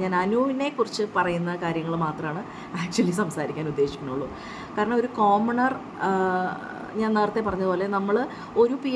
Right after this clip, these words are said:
ആറും ഇല്ലാണ്ട് എത്രത്തോളം ജനമനസ്സുകളിൽ കയറിയാലും ഒരു പി ആറും കൂടെ ഉണ്ടെങ്കിലേ ഇത്രയ്ക്ക് കട്ടയ്ക്ക് കട്ടയ്ക്ക് നിൽക്കാൻ പറ്റുള്ളൂ.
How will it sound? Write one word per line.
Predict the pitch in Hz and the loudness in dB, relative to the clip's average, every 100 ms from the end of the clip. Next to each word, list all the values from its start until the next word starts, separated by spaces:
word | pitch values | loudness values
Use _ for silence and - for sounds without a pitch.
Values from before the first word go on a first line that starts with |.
| 247 | 2
ആറും | 247 247 | 2 2
ഇല്ലാണ്ട് | 214 214 220 226 247 - | 2 2 2 2 -2 -4
എത്രത്തോളം | - - - 269 269 269 254 269 277 220 | -12 -12 -4 -2 0 2 2 2 0 -2
ജനമനസ്സുകളിൽ | 214 214 202 202 202 208 196 190 | -2 -2 -4 -4 -2 0 0 0
കയറിയാലും | 165 160 165 139 113 175 254 - - - 208 | 0 2 2 2 -2 -2 -4 -8 -12 -6 0
ഒരു | 233 240 | 0 2
പി | 226 220 | 2 2
ആറും | 240 247 | 2 2
കൂടെ | 247 214 | 2 0
ഉണ്ടെങ്കിലേ | 180 180 180 190 | 0 0 0 0
ഇത്രയ്ക്ക് | - - 233 220 226 190 | -2 -8 -6 -6 -6 -8
കട്ടയ്ക്ക് | - 196 190 | -6 -6 -2
കട്ടയ്ക്ക് | 185 165 175 | -2 -2 -2
നിൽക്കാൻ | 160 147 147 | -2 -2 -4
പറ്റുള്ളൂ. | 131 110 | -6 -8